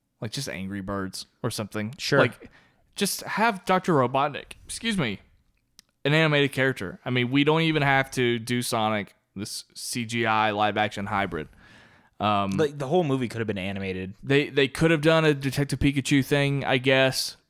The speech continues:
Speaker 1: but the whole thing could have been animated, and I think it would have been better for it. I think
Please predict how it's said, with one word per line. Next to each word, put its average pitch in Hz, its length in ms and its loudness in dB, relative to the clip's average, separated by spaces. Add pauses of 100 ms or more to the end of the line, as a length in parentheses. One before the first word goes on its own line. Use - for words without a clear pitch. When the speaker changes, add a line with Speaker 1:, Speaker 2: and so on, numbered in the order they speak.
Speaker 1:
but 117 440 2
the 131 80 -2
whole 131 160 2
thing 135 200 -2
could 127 100 -2
have 117 80 -2
been 110 120 -2
animated, 101 540 0
and 95 260 -2
I 95 100 -2
think - 380 -4
it 110 120 -2
would 117 120 2
have 113 80 0
been 101 160 -2
better 117 240 0
for 101 280 -2
it. 107 140 -6
I 120 80 0
think 110 500 -4